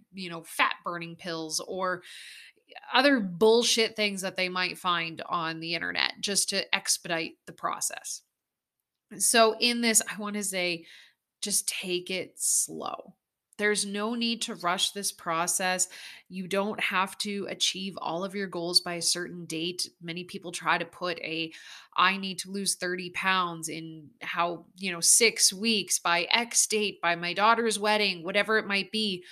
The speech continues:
Don't rush this process, because if you're doing this process right, you're gonna be in this lifestyle for the rest of your life. Now, you're not gonna be losing weight for the rest of your life,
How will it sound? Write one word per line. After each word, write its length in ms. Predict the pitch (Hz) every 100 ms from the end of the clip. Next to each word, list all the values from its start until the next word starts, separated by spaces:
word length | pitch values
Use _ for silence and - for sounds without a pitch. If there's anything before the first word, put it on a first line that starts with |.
| - - _ _
Don't 480 | 175 220 247 320 - -
rush 560 | 180 190 196 190 -
this 220 | 190 180 -
process, 880 | - 202 220 - - - - - -
because 260 | 233 247 233
if 160 | 233
you're 120 | 226 220
doing 500 | 220 240 294 339 339
this 200 | 302 -
process 720 | - 185 170 - 185 180 -
right, 540 | 156 156 165 262 277 - - - - - _
you're 240 | 220 247
gonna 400 | 208 240 240 277 233 -
be 240 | 214 208
in 260 | - 202 190
this 220 | 190 -
lifestyle 480 | 165 175 - 170 160
for 100 | 165
the 80 |
rest 240 | 156 151 -
of 80 | 160
your 120 | 170
life. 260 | 170 - -
Now, 80 | 214
you're 180 | 220
not 140 | 285 320
gonna 140 | 330
be 120 | 262
losing 380 | 226 220 180 165
weight 280 | 175 339 -
for 100 | 214
the 80 | 175
rest 240 | 156 -
of 80 | 165
your 120 | 160
life, 360 | - - 233